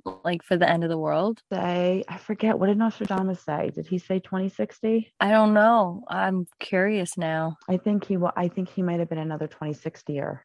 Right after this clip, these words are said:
Speaker 1: Really? I'm gonna
Speaker 2: Yeah, but I,
Speaker 1: Google.
Speaker 2: but I'm gonna double check. But in one of the books that she wrote, because a lot of it is also just, like, recordings of past life regressions that she's done.
Speaker 1: Mm-hmm.
Speaker 2: And some of the other sources for all the alien stuff, I just wanna sidetrack and say that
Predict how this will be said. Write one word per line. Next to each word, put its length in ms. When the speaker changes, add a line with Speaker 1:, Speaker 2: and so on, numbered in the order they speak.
Speaker 1:
Really? 460
I'm 140
gonna 140
Speaker 2:
Yeah, 120
but 120
I, 100
Speaker 1:
Google. 140
Speaker 2:
but 100
I'm 80
gonna 160
double 260
check. 420
But 460
in 420
one 280
of 140
the 80
books 600
that 200
she 120
wrote, 240
because 180
a 40
lot 200
of 80
it 60
is 100
also 280
just, 200
like, 120
recordings 580
of 120
past 340
life 180
regressions 480
that 180
she's 220
done. 440
Speaker 1:
Mm-hmm. 460
Speaker 2:
And 120
some 120
of 80
the 120
other 180
sources 340
for 180
all 120
the 140
alien 300
stuff, 260
I 80
just 200
wanna 180
sidetrack 460
and 160
say 240
that 320